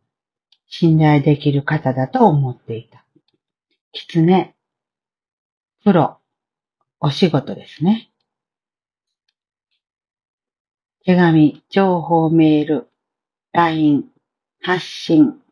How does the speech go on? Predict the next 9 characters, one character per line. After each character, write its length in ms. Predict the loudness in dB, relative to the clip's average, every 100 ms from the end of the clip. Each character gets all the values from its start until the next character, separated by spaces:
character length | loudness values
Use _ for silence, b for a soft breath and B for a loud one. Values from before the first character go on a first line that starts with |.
| _ _ _ _ _ _ _ _ _ _ _ _ _ _ _ _ _ _ _ _ -10
お 60 | -6
仕 260 | -2 -2
事 300 | -2 -4 2
の 160 | 2 4
依 160 | 2
頼 400 | 2 0 0 -2
を 80 | -4
し 180 | -6 -8
た。 280 | -8 -8